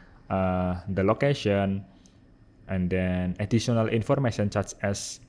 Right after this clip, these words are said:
the age, six month, and then, uh, the color and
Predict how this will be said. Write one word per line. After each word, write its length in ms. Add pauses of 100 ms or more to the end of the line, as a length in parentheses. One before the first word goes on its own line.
(440)
the 320
age, 360 (240)
six 360
month, 360
and 200
then, 300 (440)
uh, 80
the 140
color 600 (400)
and 540